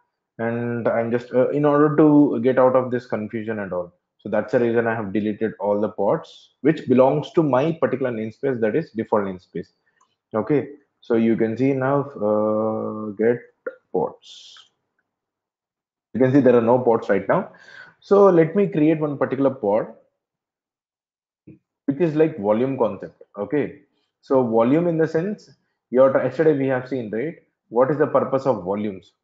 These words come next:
Volume in the sense, shade volume with your pod. Okay, wherever you're trying to launch a pod. Okay, so this particular pod will be,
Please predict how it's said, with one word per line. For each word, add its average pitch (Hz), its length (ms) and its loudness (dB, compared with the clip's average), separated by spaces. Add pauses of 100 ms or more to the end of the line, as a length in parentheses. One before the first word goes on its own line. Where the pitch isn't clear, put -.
Volume 127 340 0
in 160 80 -4
the 151 100 0
sense, 190 340 -6 (1080)
shade 165 320 2
volume 127 520 2 (140)
with 120 220 -6
your 135 160 4
pod. 95 360 0 (580)
Okay, 117 240 -4
wherever 131 320 2
you're 151 260 2
trying 131 240 -2
to 147 60 0
launch 127 400 -2
a 135 60 0
pod. 107 440 -4 (480)
Okay, 110 400 -6 (300)
so 120 340 2
this 151 320 -2
particular 123 380 0
pod 131 440 0
will 127 160 -2
be, 165 440 -4